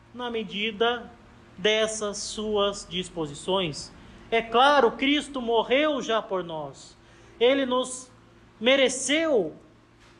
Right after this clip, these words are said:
graças infinitas do alto da cruz, graças que ele confiou à sua santa igreja para guardar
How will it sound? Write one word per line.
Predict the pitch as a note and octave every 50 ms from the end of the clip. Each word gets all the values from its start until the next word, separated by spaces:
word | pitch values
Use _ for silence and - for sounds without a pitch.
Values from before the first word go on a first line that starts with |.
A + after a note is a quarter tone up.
| _ _ -
graças | F#3 A3 A#3+ C#4 D4 D4+ D4+ C#4 - - B3 A3 G3 A3+
infinitas | C4+ C#4 C4+ C#4 C4 A#3 A3+ A#3 C4+ D4+ D#4 D4+ D#4 - G#3+ F3 D3 C3 - - - - - - - - - - - - -
do | F#3 F#3 A3+ A3+
alto | A3+ A#3 A#3 A3+ A3+ A3+
da | F#3+ F#3+ F3+
cruz, | G#3 A3+ A3+ C#4 C#4+ C4 G3 - - - - - - - - - - - -
graças | F#3 G#3+ A#3+ C#4 D4+ D4+ C#4+ C4+ C4 B3+ -
que | -
ele | B3+ B3 A#3+
confiou | - C#4 C#4+ C#4+ C#4+ - - - A3+ A3+ A#3 B3+ C#4+ D4+ D4+ C#4+ B3+ B3
à | A3
sua | - - B3+ A#3+ -
santa | - - - D4+ D4+ D4+ D4 - C4+
igreja | A#3+ G3 A3 A3 C4 C#4+ D4 D4 C4 G#3 F3+ F#3 D#3 C3 - - - _ - - - _ - _
para | - A3+ A3+ A3 G#3
guardar | - G#3 G#3+ G3+ F#3+ F3+ E3 F#3+ G3 A3 A#3 B3+ C4+ C#4+ C4